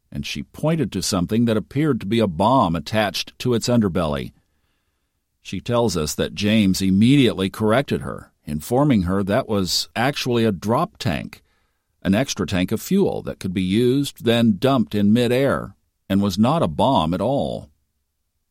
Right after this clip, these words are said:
"I'd never heard of a drop tank," she said. "I didn't know what a drop tank was." Remember, when this conversation happened, James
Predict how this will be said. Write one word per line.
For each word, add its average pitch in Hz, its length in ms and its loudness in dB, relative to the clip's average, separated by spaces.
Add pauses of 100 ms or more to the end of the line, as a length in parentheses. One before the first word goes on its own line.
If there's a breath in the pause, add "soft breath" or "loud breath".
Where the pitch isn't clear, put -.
(200)
"I'd 80 200 -2
never 85 240 -2
heard 175 240 0
of 185 80 0
a 71 80 -4
drop 90 340 0
tank," 62 260 -6
she 80 200 -8
said. 69 380 -6 (500)
"I 110 100 0
didn't 117 260 2
know 131 200 4
what 127 160 2
a 120 40 2
drop 120 380 2
tank 139 300 0
was." 127 560 -4 (920)
Remember, 90 480 2
when 73 200 -2
this 147 160 2
conversation 131 760 0
happened, 92 460 -4 (360)
James 113 580 0